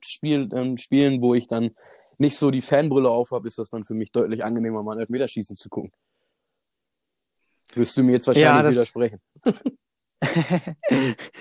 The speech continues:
Speaker 2: Nee, also beim Elfmeterschießen, da, da würde ich, das würde ich direkt unterschreiben, weil da die Chancen ja doch relativ ausgeglichen sind.
Speaker 1: Ja.
Speaker 2: Ähm, und also ich würd sagen,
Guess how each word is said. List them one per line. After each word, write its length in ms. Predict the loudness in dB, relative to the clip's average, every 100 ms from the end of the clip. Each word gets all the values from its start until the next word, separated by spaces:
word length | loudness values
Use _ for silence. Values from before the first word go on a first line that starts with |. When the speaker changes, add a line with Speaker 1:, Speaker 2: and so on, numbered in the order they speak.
| -14 -4
Speaker 2:
Nee, 360 | 4 6 8
also 260 | 6 4 2
beim 240 | 4 4
Elfmeterschießen, 1000 | 4 0 2 4 2 2 -2 0 -2 -4 -8 _ _ 2
da, 300 | 6 6 4
da 160 | 2
würde 160 | 4 4
ich, 80 | 4
das 180 | 0
würde 140 | 4 2
ich 160 | 0 -8
direkt 560 | -6 0 4 4 2
unterschreiben, 800 | 0 4 4 4 4 6 6 4
weil 160 | 4 6
da 180 | 4
die 100 | 4
Chancen 460 | 2 2 2 2 0
ja 120 | 2
doch 300 | 4 2 2 _ _ _ _
relativ 500 | 0 4 4 2 -6
ausgeglichen 760 | 0 2 4 0 0 0 -2 -6
sind. 180 | -2 0
Speaker 1:
Ja. 200 | 0 -4 -12 -20 _ -2
Speaker 2:
Ähm, 440 | 2 2 0 -6 _ -20 _
und 280 | -4 -2 2
also 200 | 2 4
ich 140 | 2 2
würd 120 | 4
sagen, 360 | 4 4 2